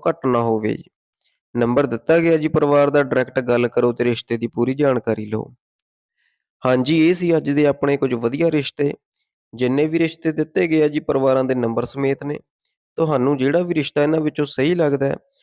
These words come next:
ਉਸ ਪਰਿਵਾਰ ਨਾਲ ਤੁਸੀਂ ਡਾਇਰੈਕਟ ਗੱਲਬਾਤ ਕਰੋ, ਰਿਸ਼ਤੇ ਦੀ ਪੂਰੀ ਜਾਣਕਾਰੀ ਲਓ, ਚੰਗੀ ਤਰ੍ਹਾਂ ਜਾਂਚ ਪੜਤਾਲ ਕਰੋ, ਪੁੱਛ ਗਿੱਛ ਕਰੋ ਤੇ ਆਪਣੀ ਜ਼ਿੰਮੇਵਾਰੀ ਤੇ ਰਿਸ਼ਤਾ ਕਰੋ,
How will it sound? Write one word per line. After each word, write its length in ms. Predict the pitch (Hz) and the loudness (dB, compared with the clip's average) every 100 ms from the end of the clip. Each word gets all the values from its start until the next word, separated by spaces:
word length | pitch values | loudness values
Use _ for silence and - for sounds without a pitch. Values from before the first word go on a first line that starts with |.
| _ - | _ -6
ਉਸ 180 | 143 - | -6 0
ਪਰਿਵਾਰ 380 | 139 139 139 139 | 2 4 4 4
ਨਾਲ 180 | 143 135 | 0 0
ਤੁਸੀਂ 280 | 139 143 | -2 -4
ਡਾਇਰੈਕਟ 340 | 127 123 120 - | -2 -4 -2 -6
ਗੱਲਬਾਤ 540 | 117 113 117 120 123 | -2 -2 0 -2 -2
ਕਰੋ, 420 | - 139 147 - _ _ - | -2 -2 -2 -6 _ _ -4
ਰਿਸ਼ਤੇ 400 | 123 120 - 131 | -2 -2 -2 -2
ਦੀ 120 | 139 | 0
ਪੂਰੀ 320 | 139 127 139 | -2 -2 -2
ਜਾਣਕਾਰੀ 600 | 131 120 113 110 123 131 | 0 0 0 0 0 0
ਲਓ, 260 | 135 139 - _ _ _ _ | 0 -2 -2 _ _ _ _
ਚੰਗੀ 360 | 135 139 143 160 | 0 0 0 -2
ਤਰ੍ਹਾਂ 240 | 156 151 | 2 0
ਜਾਂਚ 340 | 127 117 113 - | 2 0 0 -2
ਪੜਤਾਲ 400 | 120 - 123 127 | -6 0 0 0
ਕਰੋ, 240 | 127 135 151 | -2 -4 -2
ਪੁੱਛ 340 | - 117 - | -4 -4 -4
ਗਿੱਛ 240 | 120 117 | -6 -6
ਕਰੋ 300 | - 131 143 - _ _ _ - | -2 0 0 -4 _ _ _ 0
ਤੇ 100 | 156 | 0
ਆਪਣੀ 280 | 156 165 170 | 2 0 0
ਜ਼ਿੰਮੇਵਾਰੀ 580 | 127 127 147 156 165 | 0 0 2 2 0
ਤੇ 140 | 160 156 | 0 -2
ਰਿਸ਼ਤਾ 360 | 139 - 120 | -4 -2 -4
ਕਰੋ, 320 | 113 113 - | -2 -2 -4